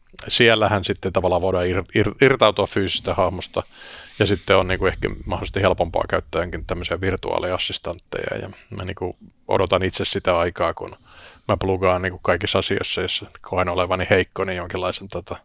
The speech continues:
assistantin niinku kattoon sitä, että jos joku, joku tuota botti pystyisi tekemään mun tuota laskut ja, ää, siivoamiset ja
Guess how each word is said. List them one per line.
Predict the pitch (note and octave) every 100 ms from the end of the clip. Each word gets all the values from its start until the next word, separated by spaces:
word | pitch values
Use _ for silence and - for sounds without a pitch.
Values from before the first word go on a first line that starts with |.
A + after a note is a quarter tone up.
| _ - - - -
assistantin | F#2+ G2 - F#2+ F#2 F2 F#2
niinku | F#2 G2
kattoon | - - - F2+ F2+
sitä, | - - -
että | - - - _ - - - _ -
jos | -
joku, | - - F2 -
joku | G2+ F2 F2
tuota | F#2 E2+ F2+ - - - - - - - - _
botti | G#2 F#2+ G#2
pystyisi | F#2 - G2+ - - -
tekemään | G2 G2 F2+
mun | F2+ F2
tuota | F#2 F2+ - - -
laskut | G2 F2 - F2+
ja, | F2 - - - _ _ - - - -
ää, | - F2 F2+ - -
siivoamiset | - G2+ F2+ F2+ F2+ E2+ G2 G2+
ja | F#2